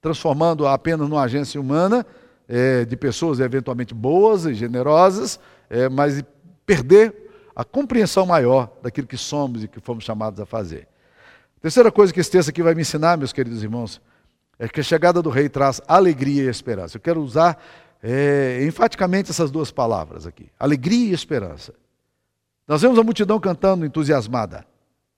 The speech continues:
O texto aí diz, em Mateus vinte e um, nove, "E as multidões, tanto os que precediam como os que seguiam, clamavam, 'Hosana ao filho de Davi,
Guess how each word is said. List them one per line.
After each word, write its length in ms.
O 40
texto 220
aí 60
diz, 220
em 60
Mateus 320
vinte 180
e 40
um, 280
nove, 340
"E 100
as 120
multidões, 600
tanto 400
os 100
que 120
precediam 460
como 200
os 100
que 100
seguiam, 460
clamavam, 520
'Hosana 480
ao 80
filho 260
de 80
Davi, 380